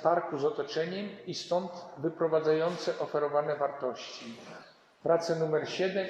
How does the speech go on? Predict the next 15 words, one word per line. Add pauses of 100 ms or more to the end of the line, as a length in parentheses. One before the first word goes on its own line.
(120)
i
jedenaście. (540)
W
ocenie
sądu
praca
numer
jedenaście (420)
w
możliwie
najpełniejszym
stopniu
realizuje
to
założenie,